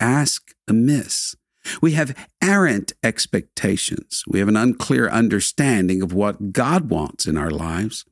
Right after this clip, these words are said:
We hear God speak. We think one thing, God does another. Isaiah fifty-five says, "God's thoughts are not man's thoughts."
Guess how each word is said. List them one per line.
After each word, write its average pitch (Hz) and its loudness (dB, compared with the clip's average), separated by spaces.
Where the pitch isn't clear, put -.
We 131 4
hear 123 2
God 104 0
speak. - 0
We 104 2
think 107 0
one 95 4
thing, 104 0
God - -6
does - -4
another. 82 -2
Isaiah 113 2
fifty-five 123 2
says, 107 0
"God's 113 -2
thoughts 95 -2
are 131 0
not 107 2
man's 117 2
thoughts." - -8